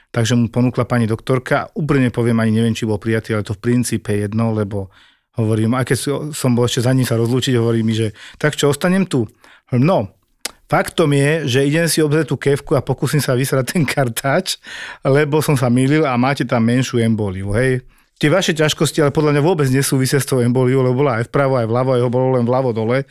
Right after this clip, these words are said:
čo nesedelo tam zrovna emboliu, sme na C T čku nevideli, tých vetiev je veľa,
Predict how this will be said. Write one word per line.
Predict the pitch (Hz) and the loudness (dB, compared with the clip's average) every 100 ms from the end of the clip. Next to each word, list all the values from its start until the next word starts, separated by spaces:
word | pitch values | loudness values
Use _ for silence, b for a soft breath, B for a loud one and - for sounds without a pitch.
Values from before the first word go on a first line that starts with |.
| B B B | B B B
čo | 123 | 0
nesedelo | 117 117 123 135 | 0 2 2 2
tam | 123 131 131 | 2 2 2
zrovna | 135 127 | 2 2
emboliu, | 123 127 131 127 | 2 2 2 0
sme | 127 | 0
na | 120 | -2
C | 135 | -2
T | 127 | -4
čku | 120 123 | -4 -2
nevideli, | 110 110 117 123 | 0 0 0 0
tých | 120 110 - B B | -2 -4 -8 B B
vetiev | 123 151 - 156 | -2 -2 2 2
je | 143 139 | 2 2
veľa, | 151 117 | 0 0